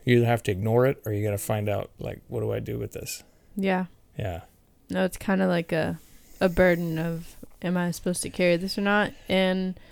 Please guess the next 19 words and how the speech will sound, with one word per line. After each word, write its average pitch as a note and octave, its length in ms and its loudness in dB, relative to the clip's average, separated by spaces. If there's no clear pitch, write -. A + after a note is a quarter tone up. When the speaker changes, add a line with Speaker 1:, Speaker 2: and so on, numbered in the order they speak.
Speaker 2:
more C4 160 6
Speaker 1:
<clears throat> - 0 -
Speaker 2:
than A3 840 6
ninety F3 280 2
percent F#3+ 320 2
of F#3 80 0
the - 40 -4
time F#3 240 2
with E3 240 -2
that F3+ 300 0
question F3+ 760 -2
and E3+ 680 -2
that E3+ 340 2
area, G#3 800 0
it's - 480 -6
yes, F#3+ 360 2
but - 160 -2
with - 140 -6
Jesus. - 640 -10